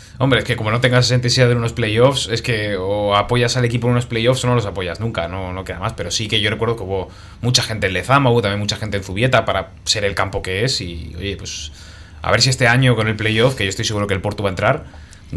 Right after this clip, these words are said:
a ver si este año se vuelve a repetir ese, ese ambiente, pero se vuel-,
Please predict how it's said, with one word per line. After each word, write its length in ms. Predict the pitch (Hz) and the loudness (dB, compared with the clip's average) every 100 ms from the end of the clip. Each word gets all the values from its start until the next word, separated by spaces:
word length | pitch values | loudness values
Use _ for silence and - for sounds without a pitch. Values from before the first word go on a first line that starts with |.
| 90 | 0
a 60 | |
ver 100 | 101 | 2
si 80 | 107 | 2
este 120 | 120 | 0
año 160 | 110 110 | 0 0
se 80 | 107 | -2
vuelve 160 | 107 | 2
a 40 | 107 | 2
repetir 360 | 101 101 110 | 2 -2 0
ese, 400 | 110 104 101 98 | 0 0 0 0
ese 160 | 98 104 | 0 -2
ambiente, 460 | 98 107 123 139 127 | -2 -2 0 2 2
pero 160 | 104 | 0
se 200 | - 127 104 | 0 0 0
vuel-, 260 | 104 101 | -2 -4